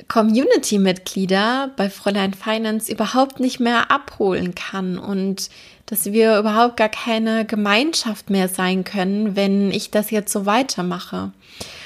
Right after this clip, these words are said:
Und wie du wahrscheinlich weißt, ist mir dieses Thema Gemeinschaft und Verbindung und Community ganz, ganz, ganz wichtig. Das ist für mich einer der obersten Stellenwerte bei Fräulein Finance. Und genau deswegen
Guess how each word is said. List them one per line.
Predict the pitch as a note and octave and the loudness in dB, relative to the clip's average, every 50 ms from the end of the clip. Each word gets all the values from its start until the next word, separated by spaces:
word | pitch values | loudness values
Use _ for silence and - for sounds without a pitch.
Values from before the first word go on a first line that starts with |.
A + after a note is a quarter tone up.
| - - | -20 -8
Und | - A#3 A3 G#3+ G3+ | -2 0 2 2 4
wie | A3 A#3 | 4 4
du | A#3+ A3+ | 6 6
wahrscheinlich | A3 A3+ A3+ - B3 A3+ A3+ A#3 A#3 A#3 - - - | 6 6 4 4 2 2 4 2 2 0 -2 -6 -2
weißt, | G3 G#3 G#3 A3+ A#3 A3+ - | 2 2 4 4 2 0 -2
ist | G3+ - - | -4 -2 0
mir | A3 A3 A3 | 2 2 2
dieses | G3+ A3 G#3 - - G#3+ - | 2 0 -2 -4 -6 -8 -4
Thema | - A#3+ A3+ A3+ A3+ A3 | -2 0 0 2 2 0
Gemeinschaft | G#3+ - A3 G#3 G#3 G#3 A3+ A#3+ C4 - - A#3 A3 A3 - - | 0 -2 0 0 2 2 2 2 0 0 2 0 0 0 0 -4
und | - G#3 - | -4 -4 -2
Verbindung | - G3+ G3 A3 A#3 C4 B3 A3+ G#3 G#3 G3+ | -4 -2 0 2 4 4 4 4 4 2 0
und | - G3 G3+ G3 | 0 0 -2 -2
Community | - - G#3 G3+ G3 - A3+ B3 C4+ B3+ G#3+ - - - G3 F#3+ | -2 -2 -2 -2 0 0 2 4 4 4 2 0 -2 -2 -2 -2
ganz, | F3+ - - A3+ B3 E4+ F4 - - | -2 -2 0 0 0 0 0 -4 -2
ganz, | - A3+ A#3 A#3+ B3 B3+ - | -2 0 0 0 0 -2 -2
ganz | - - A3 B3 D4 D#4+ - - | 0 0 0 0 0 -4 -6 -4
wichtig. | B3+ A3+ C4 C4 - - - F#3 F#3 F#3+ | 0 0 0 0 -2 -4 -4 -4 -4 -4
Das | - G3+ G3 - | -6 -8 -8 -8
ist | - G#3 - | -8 -8 -6
für | - - G#3 | -4 -2 0
mich | G#3 G#3+ A3 B3 C4 C4 - - - - - - - - - - - - - - - - - - _ _ _ _ _ _ _ _ _ _ _ _ _ _ - | 0 2 2 0 0 -2 -6 -14 -16 -20 -20 -20 -20 -20 -20 -20 -20 -20 -20 -20 -20 -20 -20 -20 _ _ _ _ _ _ _ _ _ _ _ _ _ _ 0
einer | F3 A3 A#3+ B3 B3+ B3+ B3+ B3+ B3+ B3+ B3+ A#3+ | 2 4 4 6 6 6 6 6 6 6 4 4
der | G#3+ - A#3 A#3 A#3 A#3 A3+ A3+ A3 - | 4 4 4 4 6 6 4 4 4 4
obersten | - C4 C#4+ D#4 F4 C#4 C4+ C4+ - - B3+ B3 | 4 4 6 6 6 6 4 2 0 0 0 0
Stellenwerte | - - - A3+ B3 C#4+ G4 F#4+ D4+ A3 F#3 E3+ F3+ F3 E3 - - - | 0 0 2 4 4 4 4 4 2 2 2 2 2 2 2 0 -2 -6
bei | - F#3+ F3 F3 | -4 -4 -4 -6
Fräulein | F3 - - F3 F3 F3+ E3+ E3+ E3 | -6 -6 -4 -4 -2 -2 -2 -4 -6
Finance. | - - F3+ E3+ F3 E3+ F3 E3+ E3+ F3 F#3 - - - | -6 -6 -4 -4 -2 -2 -4 -4 -4 -4 -6 -8 -8 -4
Und | - G#3 G3 F#3+ | -2 0 0 2
genau | - G#3 G3 G3+ G#3 A3 A#3+ | 2 2 2 4 4 4 4
deswegen | A#3 - B3+ D#4 - - - G3 F#3 G3 F#3+ G3+ G3+ G3+ G#3+ A#3 B3+ C4 | 4 4 2 2 0 -2 -4 -2 0 0 0 0 -2 -2 -2 -2 -4 -6